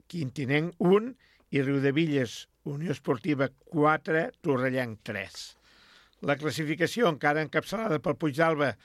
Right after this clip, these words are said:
amb seixanta-sis punts, seguit del Vilanova Atlètic a seixanta-tres,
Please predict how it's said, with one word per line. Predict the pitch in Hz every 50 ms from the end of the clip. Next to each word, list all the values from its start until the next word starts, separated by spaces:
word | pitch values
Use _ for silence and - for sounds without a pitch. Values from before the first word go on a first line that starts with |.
| - - - _ -
amb | - 123 -
seixanta-sis | - - - - 143 139 131 127 151 131 - - 151 117 -
punts, | - 220 233 170 156 127 - - _ _ _ _ _ _ _ _ -
seguit | - - 147 135 120 131 143 135
del | 139 143 139
Vilanova | 131 139 143 139 139 147 147 143 151 147
Atlètic | 139 147 151 147 - 220 160 -
a | 190
seixanta-tres, | - - 165 - 165 156 139 113 - 135 - 185 220 180 160 143 -